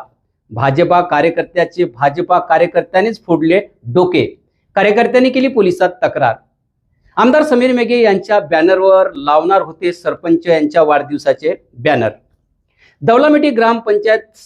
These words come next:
भाजपचे सरपंच गजानन रामेकर यांचा रविवारी दोन तारखेला वाढदिवस होता. त्यांचे शुभेच्छा बॅनर आमदार समीर मेघे यांच्या बॅनरवर लावत होते. "आमदार साहेबांचे बॅनर काढू नका,"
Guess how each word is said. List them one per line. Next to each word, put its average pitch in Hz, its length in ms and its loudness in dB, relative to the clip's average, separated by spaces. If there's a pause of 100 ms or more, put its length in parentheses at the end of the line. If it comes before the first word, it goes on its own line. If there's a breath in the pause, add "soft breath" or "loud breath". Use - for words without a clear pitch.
(140)
भाजपचे 156 520 -2
सरपंच 175 460 0
गजानन 170 520 2
रामेकर 156 420 0
यांचा 156 520 0
रविवारी 160 480 0
दोन 180 360 0
तारखेला 151 560 0
वाढदिवस 135 520 0
होता. 131 240 -6 (480)
त्यांचे 208 240 2
शुभेच्छा 208 420 0
बॅनर 185 400 2
आमदार 175 280 2
समीर 180 360 0
मेघे 170 260 0
यांच्या 165 320 -2
बॅनरवर 160 560 0
लावत 190 300 0
होते. 131 320 -20 (460 soft breath)
"आमदार 233 260 2
साहेबांचे 262 420 2
बॅनर 214 340 2
काढू 185 280 0
नका," 185 360 0